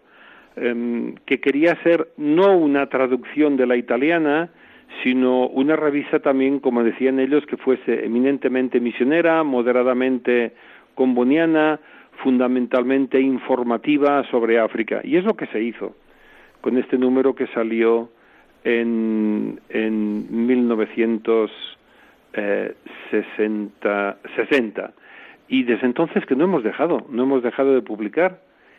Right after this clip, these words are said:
ininterrumpidamente cada mes. Llevamos ya,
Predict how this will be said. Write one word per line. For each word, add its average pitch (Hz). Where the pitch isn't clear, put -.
ininterrumpidamente 139
cada 117
mes. 165
Llevamos 123
ya, 131